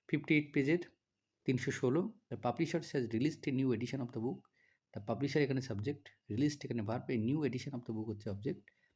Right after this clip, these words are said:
তো এটি আছে প্রেজেন্ট পারফেক্ট টেন্সে,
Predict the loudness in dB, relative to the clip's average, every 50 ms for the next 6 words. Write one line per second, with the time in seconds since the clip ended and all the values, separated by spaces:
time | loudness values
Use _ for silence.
0 | _ _ _ _ _ _ _ -2 0 0 0 0 -2 -6 -6 -2 0 2 0 0
1 | 0 0 0 0 0 -2 -8 -16 _ _ _ _ _ _ _ _ _ -4 -2 2
2 | 2 2 2 2 0 -2 -2 -2 -4 -6 -2 0 0 0 0 0 -2